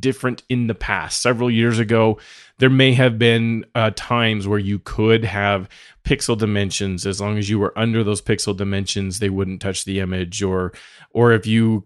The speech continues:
were under a certain size limit on the image, then they wouldn't touch it. And they'd just use the image however you uploaded it, which would be great, 'cause then we get to decide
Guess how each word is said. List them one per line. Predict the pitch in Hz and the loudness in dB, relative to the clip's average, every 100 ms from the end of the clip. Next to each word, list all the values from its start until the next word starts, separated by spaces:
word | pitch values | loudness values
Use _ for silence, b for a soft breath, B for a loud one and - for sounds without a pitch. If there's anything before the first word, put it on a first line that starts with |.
| - | -2
were | 123 107 | 2 2
under | 120 113 | 2 2
a | 113 | 0
certain | - 123 110 | -2 -4 -6
size | - - 147 175 127 101 92 | -6 -4 -2 0 0 0 -4
limit | 98 90 85 - | -4 -4 -6 -6
on | 95 95 | -6 -4
the | 92 | -6
image, | 98 95 82 85 - | -4 -4 -6 -6 -4
then | 107 98 | -4 -4
they | 95 | -4
wouldn't | 95 87 90 | -4 -6 -8
touch | 92 - | -10 -6
it. | 87 - | -8 -8
And | 95 | -10
they'd | 87 90 95 | -10 -10 -8
just | 98 - - B B | -8 -8 -14 B B
use | 110 123 120 | 0 4 4
the | 104 113 | 4 2
image | 104 104 92 | 2 -2 -4
however | - 101 95 | -2 -2 -2
you | 95 | -2
uploaded | 98 98 101 87 | -2 -2 -4 -6
it, | 82 95 | -6 -4
which | 123 - | -4 -4
would | 135 | -4
be | 147 | -4
great, | 127 147 180 147 | -4 2 2 2
'cause | - 123 | -2 -2
then | 131 113 | 0 4
we | 151 | 2
get | 127 120 | 4 0
to | 107 | 0
decide | 104 101 104 95 90 87 | -2 -2 -2 -2 -2 -6